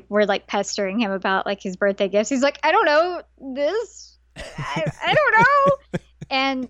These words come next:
Speaker 1: um, this is at one point where we see Naho actually, like, standing up for herself in a way, um, because she's talking to Kakeru and asks him, like, you know,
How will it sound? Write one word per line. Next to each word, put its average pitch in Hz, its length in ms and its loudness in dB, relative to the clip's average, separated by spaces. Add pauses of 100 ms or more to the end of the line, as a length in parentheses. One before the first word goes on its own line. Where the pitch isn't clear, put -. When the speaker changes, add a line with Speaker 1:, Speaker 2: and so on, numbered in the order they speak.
Speaker 1:
um, 247 380 -8 (800)
this 254 360 -8
is 381 140 -6
at - 120 -2
one 247 200 -4
point 269 240 -4
where 240 160 -2
we 226 100 -4
see 240 240 -4
Naho 214 420 0
actually, 214 340 -4
like, 214 200 -4
standing 202 520 -6
up - 140 -10
for 240 120 -4
herself 285 420 0
in 302 80 0
a 294 80 -2
way, 311 420 0 (560)
um, 233 480 0 (480)
because 226 920 0 (560)
she's - 280 -2
talking 233 520 -2 (100)
to 214 260 -4
Kakeru 202 520 -4
and 196 80 -6
asks 196 240 -8
him, 202 240 -8
like, 196 240 -8
you 196 80 -8
know, 190 260 -4